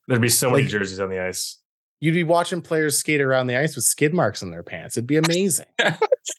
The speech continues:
Speaker 3: So seventh, the reason the pick would,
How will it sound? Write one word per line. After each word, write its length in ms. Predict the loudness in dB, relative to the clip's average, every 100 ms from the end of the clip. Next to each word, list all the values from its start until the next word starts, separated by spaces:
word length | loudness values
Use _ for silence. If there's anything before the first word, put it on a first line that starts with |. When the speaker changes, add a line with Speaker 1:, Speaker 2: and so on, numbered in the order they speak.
| _ -10 -6
Speaker 3:
So 480 | 0 2 2 0
seventh, 540 | -4 -2 0 0 -2 0
the 100 | 0
reason 320 | 0 -2 0
the 80 | -2
pick 260 | 0 -2
would, 160 | -2 -2